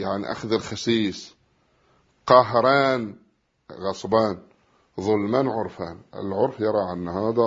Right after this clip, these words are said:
ظلم فاحش. هذا تمام الكلام في النوع الثالث. كان البناء أن ندخل في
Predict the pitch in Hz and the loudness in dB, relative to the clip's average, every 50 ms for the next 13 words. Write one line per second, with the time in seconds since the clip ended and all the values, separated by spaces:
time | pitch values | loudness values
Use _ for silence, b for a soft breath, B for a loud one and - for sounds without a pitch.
0 | 104 92 85 90 92 95 101 117 120 113 - 87 85 85 80 80 - 80 85 82 | 2 0 -2 -2 -4 -2 -4 -4 -4 -6 -8 -10 -10 -8 -10 -10 -12 -12 -12 -12
1 | 85 85 90 95 95 _ b b b b b b b b b b b b b b | -12 -12 -14 -16 -18 _ b b b b b b b b b b b b b b
2 | b b - - 127 127 123 120 117 107 104 104 101 98 101 98 95 92 90 92 | b b 2 4 6 6 6 6 4 2 2 -2 -4 -2 -2 -4 -4 -4 -6 -4
3 | 98 98 107 117 117 113 101 98 95 - 90 - - - 95 107 110 117 120 113 | -4 -2 0 2 2 2 0 0 -2 -4 -6 -4 -4 -2 0 2 2 2 0 0
4 | 113 - - 101 101 101 104 113 117 123 131 135 139 139 139 - _ _ _ _ | -2 -4 -6 -4 -4 0 2 2 4 4 4 2 0 -2 -6 -10 _ _ _ _
5 | _ _ _ _ _ _ _ _ _ _ _ _ _ _ _ _ _ _ - - | _ _ _ _ _ _ _ _ _ _ _ _ _ _ _ _ _ _ -20 -20
6 | - - - 123 110 104 101 95 95 90 92 90 87 87 85 85 82 85 85 82 | -10 2 4 6 6 6 4 0 -2 -4 -6 -6 -8 -10 -12 -14 -16 -18 -18 -20
7 | - - - - _ _ _ b b b b b b b b b b - - 143 | -20 -20 -20 -20 _ _ _ b b b b b b b b b b 0 4 4
8 | 147 139 127 120 110 104 110 123 139 143 135 - - 110 107 110 123 143 139 - | 4 4 4 0 0 0 -2 0 0 0 -2 -2 -4 -4 -4 -2 -2 -2 -2 -2
9 | - - 107 104 - - 104 98 104 107 | -2 -4 -4 -4 -4 -6 -4 -2 -2 -2